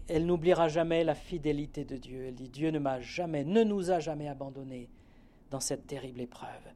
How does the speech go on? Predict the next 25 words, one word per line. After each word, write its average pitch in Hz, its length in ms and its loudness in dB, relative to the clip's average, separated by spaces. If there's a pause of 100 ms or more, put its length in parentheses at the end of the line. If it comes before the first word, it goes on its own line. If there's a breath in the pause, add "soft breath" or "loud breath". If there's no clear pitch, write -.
(320 soft breath)
Alors 175 200 10
nous, 226 160 10
nous 208 120 8
ne 185 100 6
vivons 175 360 2
pas 214 240 10
dans 170 220 2
un 160 100 4
camp 185 240 2
de 165 80 0
concentration, 156 920 -4
hein. 147 140 -6 (600 soft breath)
Euh, 139 100 -4
nos 165 140 2
épreuves 185 500 8
à 175 80 10
côté, 202 420 4
c'est 170 180 -6
un 165 120 -4
petit 160 180 -10
peu 196 160 2
de 170 60 -2
la 170 100 4
rigolade, 165 560 2 (380 soft breath)
mais 247 320 6